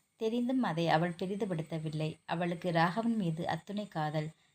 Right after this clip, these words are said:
இருவரும் சேர்ந்தே தங்கைகளை கட்டி கொடுக்கலாம் என அவன் பேசித்தான் திருமணம் செய்து கொண்டாள். திருமணம் முடிந்த அன்றிலிருந்து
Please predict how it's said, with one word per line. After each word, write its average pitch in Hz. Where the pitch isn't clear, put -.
இருவரும் 254
சேர்ந்தே 175
தங்கைகளை 208
கட்டி 185
கொடுக்கலாம் 190
என 160
அவன் 202
பேசித்தான் 202
திருமணம் 185
செய்து 175
கொண்டாள். 160
திருமணம் 262
முடிந்த 175
அன்றிலிருந்து 185